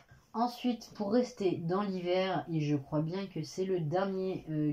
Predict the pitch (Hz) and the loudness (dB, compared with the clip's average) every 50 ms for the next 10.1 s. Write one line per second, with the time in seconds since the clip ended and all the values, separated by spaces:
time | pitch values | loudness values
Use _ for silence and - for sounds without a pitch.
0 | 139 - - - - 156 156 156 160 156 160 175 180 - - 160 156 - - 165 | -2 -4 -10 -6 -4 -2 0 0 0 0 -2 -2 -2 -4 -6 -8 -8 -6 -4 0
1 | 160 151 160 160 151 165 190 226 226 - - - - - - - - - - - | 0 2 2 4 6 6 6 6 4 0 -4 -12 -12 -12 -12 -14 -14 -10 -2 4
2 | 175 175 170 170 170 170 214 233 233 - - 214 196 190 208 220 196 190 180 175 | 6 8 8 8 8 8 6 6 6 6 4 4 6 6 6 6 6 6 6 6
3 | 180 202 208 - - - 240 247 226 220 208 214 - 226 226 208 190 175 165 165 | 6 4 4 4 2 4 6 10 10 10 10 8 6 6 6 8 8 6 6 4
4 | 170 160 165 185 185 196 196 156 156 156 147 - - - - 185 202 202 196 190 | 2 2 4 6 6 6 4 4 2 2 2 0 -2 0 2 4 6 6 6 6
5 | 190 202 202 208 208 202 - - 156 156 165 175 170 170 170 175 - - - - | 6 6 6 6 4 4 2 2 0 0 2 4 4 4 4 2 0 -4 -10 -14
6 | - - - 180 185 196 196 208 214 214 214 202 220 220 247 247 247 - - - | -14 -2 2 4 4 4 4 4 4 4 4 4 4 4 4 4 2 -2 -12 -20
7 | - - - - - - 151 156 160 170 175 190 185 180 196 196 - - - - | -16 -14 -14 -10 -6 -2 0 2 4 6 6 6 8 8 6 6 4 2 0 -2
8 | 131 - 170 170 175 180 180 170 175 185 190 185 180 - - - 170 185 180 - | -2 0 2 4 4 4 4 6 6 6 6 6 6 4 2 2 2 0 0 -2
9 | - 143 131 131 143 143 139 143 143 151 160 170 190 190 175 156 131 151 151 262 | -4 -8 -4 -2 0 0 2 2 4 2 2 4 4 4 4 2 2 2 2 2
10 | 285 | 0